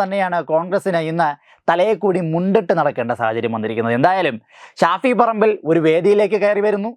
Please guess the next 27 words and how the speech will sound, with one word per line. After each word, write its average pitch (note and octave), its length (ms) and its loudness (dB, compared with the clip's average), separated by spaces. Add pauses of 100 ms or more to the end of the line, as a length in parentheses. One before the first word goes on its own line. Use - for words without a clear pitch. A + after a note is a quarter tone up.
(320)
ഒരു D3 160 2
യുവതിയുടെ G3 420 4
അടുത്ത് E3+ 240 -4
ഇരിക്കാൻ A3 380 0
ശ്രമിക്കുന്നു, G3 420 -2 (360)
ആ - 20 4 (140)
യുവതി G3 260 2 (420)
ഉയിരും B3 400 2
കൊണ്ട് G#3+ 220 0
എണീച്ച് F3 320 -4 (280)
ഓടിപ്പോകുന്നു. A#2 580 0 (340)
ഈ C#3 120 4 (160)
കാഴ്ച C#3 340 0 (460)
ഇപ്പോ C#3+ 240 0 (280)
സോഷ്യൽ C#3 360 2
മീഡിയ B2 240 2 (400)
ചർച്ച A#2+ 220 0 (100)
ചെയ്യുകയാണ്. G#2+ 460 0 (400)
എന്താണ് D3 440 2 (220)
ആ - 20 2 (120)
ചർച്ച C3+ 200 0 (100)
എന്ന് D#3 180 0
ചോദിച്ചു D3 260 0
കഴിഞ്ഞാൽ C#3 280 0 (360)
ഇത്രയേ D3+ 420 0
ഉള്ളൂ, B2+ 180 0 (440)
യൂത്തന്മാരെയും F#3 760 2